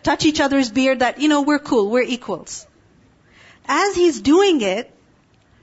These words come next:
somebody hits his arm. And he's like, "What's going on? Who's this?" And he finds out that it was Mughira ibn Shu'bah,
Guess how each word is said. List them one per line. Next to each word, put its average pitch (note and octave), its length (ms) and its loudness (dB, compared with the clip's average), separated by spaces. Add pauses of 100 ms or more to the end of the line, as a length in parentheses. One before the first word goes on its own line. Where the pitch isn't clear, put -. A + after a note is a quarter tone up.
(200)
somebody C4 960 -2
hits - 460 -4
his D4 180 -2
arm. D4 460 -2 (1400)
And C4 80 -4
he's D4 120 -2
like, D#4+ 160 -4 (460)
"What's - 260 -2
going E4 260 2
on? B3 200 -2
Who's F#4 260 2
this?" B3 400 -4 (920)
And C4 140 -4
he C#4+ 100 0
finds D#4 520 0
out G#3 340 -4 (180)
that B3+ 180 -8
it B3+ 60 -6
was B3+ 220 -6
Mughira A3 580 -6
ibn G3 220 -14
Shu'bah, G#3 500 -8